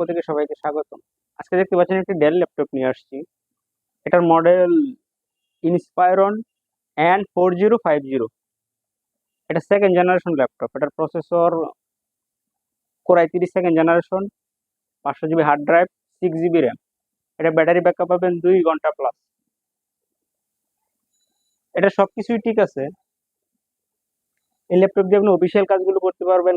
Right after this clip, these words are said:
গ্রাফিক্স ডিজাইন করা যাবে, ফ্রিল্যান্সিং করা যাবে। এটা আপনাদের সামনে থেকে দেখাচ্ছি।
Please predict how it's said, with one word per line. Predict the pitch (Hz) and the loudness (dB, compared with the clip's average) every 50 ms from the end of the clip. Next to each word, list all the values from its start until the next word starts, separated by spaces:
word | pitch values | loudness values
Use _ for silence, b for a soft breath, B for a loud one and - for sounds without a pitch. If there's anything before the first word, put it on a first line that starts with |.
| 160 | 0
গ্রাফিক্স | 175 175 170 _ _ _ - | 0 -2 -2 _ _ _ -8
ডিজাইন | 160 165 175 175 - - | -4 -4 -4 -2 -2 0
করা | 180 180 180 175 | 0 0 0 0
যাবে, | 185 180 180 185 190 _ _ | -2 -4 -4 -8 -12 _ _
ফ্রিল্যান্সিং | - 165 160 165 165 160 - 165 156 151 - | -10 -4 -2 0 -2 -2 -2 -6 -8 -6 -6
করা | 135 127 120 117 | -6 -6 -6 -10
যাবে। | - - _ _ _ _ _ _ _ _ _ _ _ _ _ _ _ _ _ _ _ _ _ _ _ _ _ _ _ _ _ - - | -12 -16 _ _ _ _ _ _ _ _ _ _ _ _ _ _ _ _ _ _ _ _ _ _ _ _ _ _ _ _ _ -6 0
এটা | 156 175 170 | 2 2 2
আপনাদের | - 185 185 175 - | 2 0 -2 -2 -2
সামনে | - 196 202 180 160 | 0 0 0 0 0
থেকে | 170 156 170 165 | 0 -2 0 0
দেখাচ্ছি। | 180 170 160 - _ - 156 | 2 0 0 0 _ -8 -12